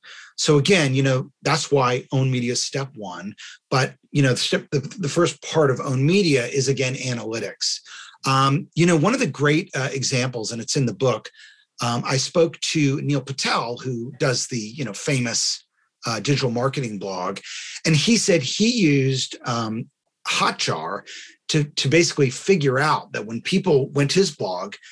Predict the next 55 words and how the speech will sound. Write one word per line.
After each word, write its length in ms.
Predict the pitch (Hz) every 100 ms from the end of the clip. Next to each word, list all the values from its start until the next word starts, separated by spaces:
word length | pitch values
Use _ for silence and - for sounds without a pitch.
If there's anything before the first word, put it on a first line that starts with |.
| - -
they 80 | 135
would 200 | 123 98
go 260 | 139 151
to 160 | 160 165
the 80 | 170
blog 280 | 151 101 98
post, 460 | 104 110 - - - _ -
and 100 | 135
all 120 | 170
they 100 | 190
would 100 | 160
do 100 | 156
is 60 |
just 280 | 135 143 -
scroll 420 | - - 156 165
right 220 | 160 165 151
to 100 | 170
the 100 | 139
bottom, 460 | 131 131 180 202 - _ _
and 100 | 139
then 80 | 139
they 100 | 135
would 180 | 131 120
leave. 400 | 104 82 - - _ _ - - -
And 120 | 151
he 80 | 165
basically 460 | 185 233 - 196
realized, 420 | 160 185 165 139 143
"My 120 | 131
God, 260 | 202 196
they're 120 | 131 117
looking 400 | 135 - 196 139
at 120 | -
how 240 | - 139
long 480 | 117 117 127 160 165
the 80 | 143
post 380 | - 90 - 98
is, 340 | 90 104 - - - - - -
thinking 280 | 175 160 165
about, 220 | 139 131 - -
'Hmm, 220 | 170 196 139
how 160 | 117
much 360 | 160 147 - -
time 180 | 156 143
do 80 |
I 40 | 127
want 180 | 139 127
to 60 |
invest 360 | 107 170 - -
in 60 |
this?' 220 | 123 110 -
And 80 |
then 100 | 117
they're 120 | 113 117
splitting." 640 | - - 175 147 82